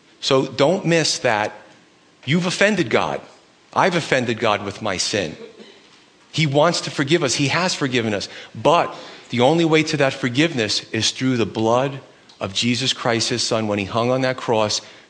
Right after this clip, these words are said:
took your sins, took my sins, buried it, destroyed it for all eternity. But you have to believe that he did that for you. You have to look,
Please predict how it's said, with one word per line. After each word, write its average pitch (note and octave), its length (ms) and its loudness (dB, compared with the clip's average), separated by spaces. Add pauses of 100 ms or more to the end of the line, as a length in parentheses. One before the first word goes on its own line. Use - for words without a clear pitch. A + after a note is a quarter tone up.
took C#3+ 300 0
your D3 200 4
sins, A#2+ 500 0
took - 340 -4
my B2+ 200 2
sins, G2+ 640 0 (380)
buried A#2+ 460 2
it, G#2 200 0 (360)
destroyed B2+ 520 2
it C3 60 2
for A#2+ 220 -2
all A#2+ 140 2
eternity. A2+ 380 0
But G#2 340 -4
you C3 520 2 (160)
have G#2+ 220 -4
to C3 80 -2
believe A#2+ 880 0 (480)
that G#2 120 0
he C3 180 -2
did C#3 240 2
that A2+ 160 2
for - 180 -8
you. G#2+ 80 0
You C#3+ 220 4
have C3 180 2
to B2 80 0
look, A#2+ 420 2